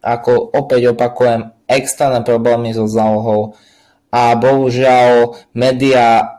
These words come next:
riešia iba ten útok a bohužiaľ aj ten celkový manažment a vedenie klubu rieši iba ten útok.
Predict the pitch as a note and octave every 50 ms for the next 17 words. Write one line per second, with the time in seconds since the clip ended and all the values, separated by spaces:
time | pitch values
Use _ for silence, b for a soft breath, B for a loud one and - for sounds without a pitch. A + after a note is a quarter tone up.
0 | _ _ - A2 A2+ A#2+ C3+ D3+ D#3 - - D3 C3+ B2+ B2 B2+ B2 - - B2
1 | A2+ - - B2+ - - C3 A#2+ - - - C#3 C3+ D3 D#3+ E3 D#3+ D#3+ C#3+ -
2 | - C#3+ C#3+ C#3+ - D3 C#3+ C#3 C3+ - E3 E3 E3 F3+ E3+ C#3+ C3 C3+ C#3 C#3+
3 | D3 D#3 D3+ D3 C3+ - B2 A#2+ A#2 A#2 A#2+ - - - A#2+ A#2+ C3 C#3 C#3+ D#3
4 | D3 C3 A#2+ A#2 - B2+ B2+ B2 A#2+ B2 B2 - - A2+ A#2+ C3+ C#3 - - -
5 | C3 B2 B2 A#2+ A#2+ - A#2 A2+ G#2+ - A#2+ A#2+ - - - - - -